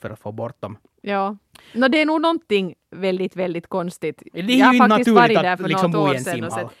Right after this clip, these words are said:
Speaker 2: Nej, och liksom de här stora, fantastiska, vackra djuren, jag är nu inte sådär, en del älskar ju delfiner sådär bara.
Speaker 1: Ja.
Speaker 2: Mer än allt annat, och det gör inte jag, men nu är det helt roligt att gå och titta när de,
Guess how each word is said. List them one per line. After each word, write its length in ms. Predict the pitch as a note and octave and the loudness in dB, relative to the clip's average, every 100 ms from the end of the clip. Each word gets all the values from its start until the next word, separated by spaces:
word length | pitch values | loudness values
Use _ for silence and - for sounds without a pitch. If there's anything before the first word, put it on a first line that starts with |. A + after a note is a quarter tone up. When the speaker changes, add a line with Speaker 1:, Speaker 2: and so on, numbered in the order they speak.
| G#3+ | _
Speaker 2:
Nej, 340 | A3 A#3 A3+ A3 | -10 -6 -6 -4
och 260 | A3+ A3 | -6 -6
liksom 240 | A3 A3+ A3 | -8 -8 -8
de 120 | A3 | -6
här 120 | A3 | -6
stora, 640 | - - C#4 B3+ G#3 F3 F#3 | -8 -12 -6 -4 -4 -4 -4
fantastiska, 800 | F#3 F3+ F3+ F3+ F3+ E3 E3+ E3 _ - | -6 -4 -4 -6 -10 -8 -8 -8 _ -12
vackra 520 | D#3+ F#3+ - E3+ C#3+ | -4 -4 -2 -4 -4
djuren, 400 | E3+ F3+ E3+ E3 | -6 -6 -6 -8
jag 80 | D3 | -10
är 80 | D#3 | -12
nu 60 | |
inte 100 | D#3 | -12
sådär, 200 | D#3+ D#3 - _ - | -10 -10 -10 _ -10
en 140 | F#3+ | -6
del 120 | E3 | -4
älskar 280 | D#3 - C#3+ | -6 -10 -10
ju 60 | D3+ | -10
delfiner 540 | C3 - D#3 D3 B2+ | -10 -10 -12 -12 -16
sådär 240 | E3 - | -14 -12
bara. 100 | B2+ D3 | -4 -2
Speaker 1:
Ja. 180 | A2 - _ _ _ - | -2 -8 _ _ _ -20
Speaker 2:
Mer 400 | G#3+ F3+ F#3+ E3 | -18 -10 -8 -8
än 100 | E3 | -8
allt 180 | D#3+ - | -10 -6
annat, 320 | F3+ C#3+ D3+ | -8 -6 -10
och 60 | E3 | -8
det 60 | |
gör 220 | F3 E3+ | -6 -6
inte 160 | F3 F3 | -8 -6
jag, 180 | G#3 F#3 | -4 -4
men 80 | F3+ | -6
nu 60 | |
är 40 | F3+ | -6
det 60 | |
helt 160 | F3+ - | -8 -8
roligt 140 | F3 | -10
att 60 | E3 | -6
gå 80 | E3+ | -8
och 60 | |
titta 240 | E3+ - D3 | -8 -12 -12
när 100 | C#3+ | -10
de, 140 | D#3+ | -12